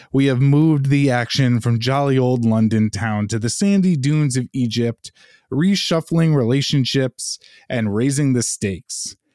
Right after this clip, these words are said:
So for the first two episodes, we had seen the majority of the events unfold with Stephen Grant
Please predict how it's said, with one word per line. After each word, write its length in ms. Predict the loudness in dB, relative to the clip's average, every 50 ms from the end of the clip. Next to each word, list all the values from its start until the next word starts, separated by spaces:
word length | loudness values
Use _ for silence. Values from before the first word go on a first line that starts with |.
| _ _ _ _ _ _ _
So 580 | -10 -4 -2 0 2 4 4 4 4 4 2 2
for 420 | 2 2 2 2 4 4 2 4 4
the 240 | 4 4 4 4 2 2
first 320 | 2 2 2 2 0 0 2
two 180 | 2 2 2
episodes, 580 | 2 0 0 0 0 2 2 4 2 2 2 2
we 100 | 2 4
had 140 | 4 2 2
seen 260 | 0 2 2 2 4 4
the 60 | 2
majority 460 | 2 2 0 0 0 0 2 2 2
of 40 | 4
the 140 | 4 2 2
events 320 | 2 2 2 2 2 2
unfold 640 | 2 2 0 0 0 -2 0 0 2 2 0 0 0
with 340 | 0 2 2 0 0 -4 -8 -10
Stephen 480 | -10 -6 -2 0 2 2 2 2 0
Grant 480 | 0 0 0 2 2 2 2 0 0